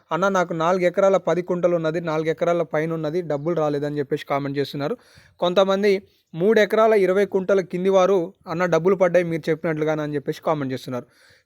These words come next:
So మీకు రైతు బంధు డబ్బులు ఈ రోజు కనుక పడి ఉన్నట్లయితే దానికి సంబంధించిన సమాచారాన్ని ఎస్ అని చెప్పేసి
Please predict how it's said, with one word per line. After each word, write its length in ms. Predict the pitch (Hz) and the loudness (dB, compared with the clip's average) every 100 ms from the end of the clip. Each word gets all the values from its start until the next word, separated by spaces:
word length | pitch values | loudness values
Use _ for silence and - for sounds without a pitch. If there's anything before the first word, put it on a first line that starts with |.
| - | 2
So 100 | 190 | 2
మీకు 360 | 180 233 233 | 4 0 4
రైతు 260 | 214 196 208 | 6 6 4
బంధు 200 | 214 208 | 0 2
డబ్బులు 300 | 185 175 214 | 2 2 0
ఈ 180 | 180 196 | 0 2
రోజు 240 | 208 196 | 2 2
కనుక 180 | 190 190 | 0 0
పడి 260 | 175 170 | 2 2
ఉన్నట్లయితే 440 | 180 170 160 160 160 | 2 0 0 0 2
దానికి 280 | 165 165 170 | 0 0 -2
సంబంధించిన 500 | 170 175 180 175 165 | -2 -2 -2 -4 -2
సమాచారాన్ని 680 | 165 170 180 185 180 190 156 | -2 -2 0 2 2 0 -2
ఎస్ 220 | 156 - | -2 0
అని 160 | 202 | 0
చెప్పేసి 460 | 180 170 165 214 175 | 0 -2 -2 -2 -4